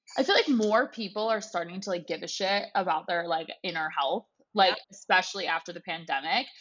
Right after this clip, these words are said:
Speaker 1: But I feel like lymphatic drainage is something that, like, I knew nothing about until the last couple years. And
Speaker 2: Yeah.
Speaker 1: I am, like, obsessed now. You look amazing, you feel amazing. And I know that you talk to me a lot about how intertwined it is with, like, gut health.
Speaker 2: Gut health, hormones,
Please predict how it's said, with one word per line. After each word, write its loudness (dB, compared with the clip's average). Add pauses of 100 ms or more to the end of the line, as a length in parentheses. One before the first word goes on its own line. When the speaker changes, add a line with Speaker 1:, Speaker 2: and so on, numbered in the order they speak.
(120)
Speaker 1:
But 0
I 2
feel -4
like -2
lymphatic -2
drainage -4
is -6
something -6
that, -2
like, 0
I 2
knew -8
nothing 0
about 6
until -2
the -2
last -4
couple -6
years. -2 (280)
And 4
Speaker 2:
Yeah. 0
Speaker 1:
I 6
am, 0
like, 0 (240)
obsessed -4
now. 0
You 0
look 4
amazing, -4
you -2
feel 0
amazing. -2
And 4
I 2
know 0
that -2
you -8
talk 0
to -8
me -4
a 2
lot 6
about 4 (160)
how 4
intertwined -6
it -8
is -6
with, -14
like, -6
gut 8
health. 6 (260)
Speaker 2:
Gut 0
health, -6
hormones, -8